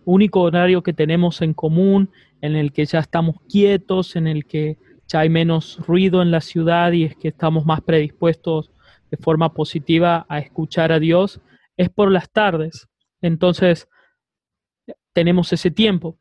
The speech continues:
pero sin embargo, los días en los que ella no trabaja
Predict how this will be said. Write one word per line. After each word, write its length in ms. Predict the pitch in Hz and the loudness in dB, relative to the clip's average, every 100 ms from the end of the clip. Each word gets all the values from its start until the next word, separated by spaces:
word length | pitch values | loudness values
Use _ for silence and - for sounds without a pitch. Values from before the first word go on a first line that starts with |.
| _ | _
pero 180 | - 170 | -4 -2
sin 220 | - 185 | 0 2
embargo, 560 | 180 180 202 196 208 214 | 4 2 2 2 0 -2
los 220 | 190 165 151 | -2 -2 0
días 420 | 185 190 185 - | 2 2 -2 -4
en 320 | 170 165 165 | -2 0 0
los 180 | 160 - | -2 -2
que 420 | - 156 151 165 _ | -4 -2 -2 -4 _
ella 400 | - 214 196 180 180 _ _ _ _ | -4 0 0 0 -4 _ _ _ _
no 240 | 175 196 | -2 -2
trabaja 680 | - 175 170 196 - 214 | 0 0 0 -2 -2 -6